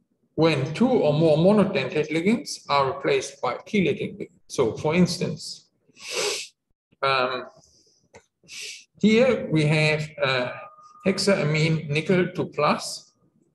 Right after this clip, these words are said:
and we can substitute all the amine ligands by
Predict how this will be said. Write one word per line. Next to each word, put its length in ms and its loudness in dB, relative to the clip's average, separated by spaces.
and 140 0
we 80 0
can 180 -2
substitute 760 -2
all 200 6
the 120 -2
amine 360 4
ligands 720 -2
by 520 2